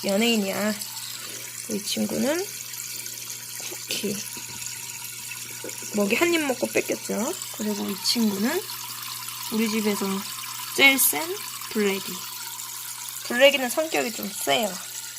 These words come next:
네. 이 친구는 마스크 스타. 이 친구는 등치가 커도 순하고, 우리 모찌도 순하고, 우리 쿠키는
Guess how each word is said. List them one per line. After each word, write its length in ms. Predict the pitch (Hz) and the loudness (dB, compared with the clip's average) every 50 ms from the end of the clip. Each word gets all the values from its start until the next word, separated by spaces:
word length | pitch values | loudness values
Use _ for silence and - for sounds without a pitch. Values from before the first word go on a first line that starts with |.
| - - | -10 -8
네. 140 | 190 185 180 - - - 370 - - 370 370 - - - - - - - - - - - - - - - - - - - 247 | -8 -8 -8 -4 0 0 0 0 -2 -8 -8 -8 -10 -10 -10 -10 -10 -10 -10 -10 -10 -10 -10 -10 -10 -10 -10 -10 -10 -10 -8
이 40 | 214 | -4
친구는 500 | - - - 240 233 220 226 240 285 285 | -4 -2 -2 0 0 0 0 0 2 2
마스크 400 | 233 202 202 202 - - - - | 4 4 4 4 0 -2 -2 -4
스타. 280 | - - - - - - - - - - | -4 -4 -4 -6 -8 -8 -8 -8 -8 -4
이 60 | - 370 | -2 0
친구는 480 | - - 254 233 226 226 214 208 202 202 | 0 2 2 2 2 4 4 2 2 0
등치가 380 | - 233 233 226 - - - 226 | 0 0 0 2 2 2 2 0
커도 400 | 220 - - 262 254 302 311 311 | 0 0 -2 0 4 4 4 4
순하고, 640 | - - 277 247 226 220 214 - 285 302 330 370 359 - - | 2 0 0 0 0 0 0 0 2 2 2 2 0 -2 -2
우리 160 | 233 220 214 | 0 0 0
모찌도 460 | 196 202 202 208 - - 214 214 214 | 0 0 -2 -2 -4 -4 -2 -2 -2
순하고, 680 | 202 - - 285 269 254 240 226 226 - 302 320 359 381 - - - - - - - - - - - - - - - - - - - - - - | -2 -4 -4 -2 0 0 0 0 0 0 0 0 0 -2 -4 -8 -10 -10 -10 -10 -10 -10 -10 -10 -10 -8 -8 -8 -8 -8 -8 -8 -8 -8 -6 -4
우리 120 | 220 214 | -4 -4
쿠키는 760 | - - - 339 - - - 320 302 294 285 269 254 233 220 | -2 -2 -2 -2 0 0 0 2 2 2 2 2 2 0 0